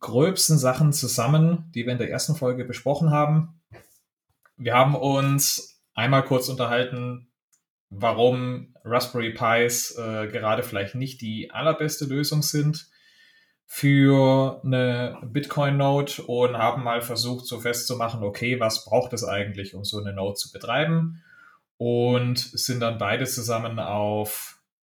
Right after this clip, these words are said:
eine Lösung gekommen, die letztlich meint, hier, wir brauchen einen kleinen Rechner,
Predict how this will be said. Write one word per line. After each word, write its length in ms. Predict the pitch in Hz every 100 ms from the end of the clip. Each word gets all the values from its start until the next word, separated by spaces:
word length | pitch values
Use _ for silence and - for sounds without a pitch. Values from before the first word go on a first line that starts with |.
| _ _ _
eine 160 | 113 120
Lösung 360 | 147 185 190
gekommen, 800 | 156 - 151 156 165 165 - - _ _ _
die 80 | 123
letztlich 440 | 117 117 131 -
meint, 320 | 120 113 113 -
hier, 400 | 123 139 143 131
wir 140 | 110
brauchen 260 | 107 107 110
einen 560 | 82 98 98 98 98
kleinen 320 | 101 110 98 104
Rechner, 560 | 147 - 147 147 -